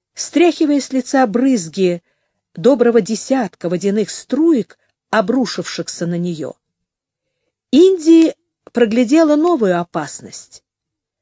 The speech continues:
Трех гигантских размеров немецких овчарок, выпрыгнувших из зарослей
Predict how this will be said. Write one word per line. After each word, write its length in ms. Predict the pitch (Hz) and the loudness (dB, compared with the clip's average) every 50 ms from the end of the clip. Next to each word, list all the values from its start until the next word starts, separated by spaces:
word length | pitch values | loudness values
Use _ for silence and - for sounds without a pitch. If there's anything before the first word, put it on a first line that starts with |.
| _ _ _ _ _ _ _ _ _ _ _ _ _ _ _ - | _ _ _ _ _ _ _ _ _ _ _ _ _ _ _ 4
Трех 340 | 294 330 349 320 - - | 4 6 6 4 2 -2
гигантских 760 | - 185 202 269 202 190 294 320 302 277 - - - 262 - - | -4 -4 -2 -2 0 0 0 0 0 -2 -6 -6 -6 -6 -2 0
размеров 580 | 240 240 214 214 240 285 302 285 269 254 - | 0 0 0 0 -2 0 0 0 0 0 -2
немецких 640 | 240 226 240 240 254 262 240 - - - 262 - - | -2 -2 0 0 0 -2 -4 -6 -4 -4 -4 -2 -2
овчарок, 760 | 262 - - - - - 320 294 226 170 135 - - _ _ _ _ _ _ _ _ _ _ _ _ _ _ _ | -4 -6 -8 -8 -4 -2 0 0 -2 -2 -6 -10 -14 _ _ _ _ _ _ _ _ _ _ _ _ _ _ _
выпрыгнувших 1000 | - 185 185 311 330 311 - 240 226 185 185 190 196 180 - - - 175 - - - _ | -8 0 4 4 4 4 2 0 -2 -2 -2 -4 -4 -4 -6 -6 -6 -8 -8 -8 -12 _
из 160 | - 208 190 | -6 -6 -6
зарослей 640 | 156 151 247 247 226 190 185 175 - - 175 175 170 | -2 -2 0 0 0 -2 -4 -8 -8 -6 -4 -4 -4